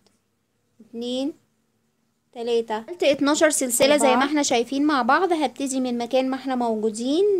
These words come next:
Speaker 1: آه، ادخل في اول غرزة معايا على السطر من ال أربعتاشر، اخد الخيط بتاعي اشتغل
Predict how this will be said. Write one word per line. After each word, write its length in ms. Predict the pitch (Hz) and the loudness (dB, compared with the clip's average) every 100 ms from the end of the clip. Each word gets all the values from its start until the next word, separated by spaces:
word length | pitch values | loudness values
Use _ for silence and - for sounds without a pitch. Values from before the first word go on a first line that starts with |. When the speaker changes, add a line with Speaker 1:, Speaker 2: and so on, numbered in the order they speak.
| - | -2
Speaker 1:
آه، 540 | 226 233 226 220 220 269 | -4 0 0 0 0 0
ادخل 300 | - 277 240 | -2 -6 -6
في 260 | 247 226 | -4 2
اول 220 | 254 269 | 2 2
غرزة 360 | 254 247 247 262 | 2 2 2 0
معايا 400 | 240 214 247 285 | -2 0 2 2
على 180 | 247 214 | 2 0
السطر 440 | 214 262 453 - _ _ _ _ _ | 0 0 0 -4 _ _ _ _ _
من 160 | 247 262 | -6 -4
ال 180 | 254 233 | 0 0
أربعتاشر، 840 | 220 214 214 240 311 403 415 403 | 0 -2 -2 0 0 4 2 2
اخد 300 | 269 294 269 | -2 -2 -4
الخيط 280 | 247 233 254 | -6 -6 -8
بتاعي 560 | 240 240 254 262 262 - | -6 -2 0 0 -2 -4
اشتغل 520 | 226 - 254 254 247 | -6 -4 0 0 -2